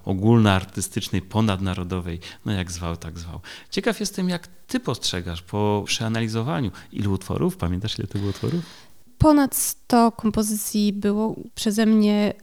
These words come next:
Speaker 2: wskazanych, natomiast do takiej analizy wybrałam około sześćdziesięciu.
Speaker 1: Mhm. No to korpus bardzo pokaźny, więc możemy śmiało powiedzieć, jak na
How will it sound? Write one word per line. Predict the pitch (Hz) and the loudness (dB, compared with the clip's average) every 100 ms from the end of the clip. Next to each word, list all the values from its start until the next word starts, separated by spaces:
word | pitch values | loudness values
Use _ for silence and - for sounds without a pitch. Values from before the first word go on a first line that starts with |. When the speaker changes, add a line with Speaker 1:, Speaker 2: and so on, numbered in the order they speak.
| - - | -16 -10
Speaker 2:
wskazanych, | - - 233 214 247 214 202 202 262 294 - - | -6 0 2 6 6 6 6 4 2 0 -6 -6
natomiast | 220 220 220 214 - - 190 - - | -4 0 0 0 -2 -4 -6 -6 -6
do | 220 | -4
takiej | 214 208 190 | -2 -2 -2
analizy | 214 202 208 220 220 202 202 202 190 | 2 4 6 6 4 2 0 2 2
wybrałam | 190 185 196 190 185 | 0 0 2 2 2
około | - - 185 | 0 -2 -2
sześćdziesięciu. | - 180 - - 175 170 - 165 | -2 -6 -6 -2 0 -2 -2 -4
Speaker 1:
Mhm. | 170 180 - - - - 208 - | -2 -4 -8 -18 -16 -14 -6 -4
No | |
to | 110 | -2
korpus | 110 110 - 123 | -2 -2 -2 -4
bardzo | 107 104 107 | -4 -4 -6
pokaźny, | - - 202 131 92 | -8 -6 -2 -2 -2
więc | 101 95 - - - | -4 -6 -14 -10 -4
możemy | 104 143 | -2 -2
śmiało | 180 175 165 | -2 -2 -2
powiedzieć, | 156 123 98 - | -4 -4 -4 -4
jak | 151 - - - - | -6 -8 -16 -14 -8
na | 110 117 120 | -4 -2 -2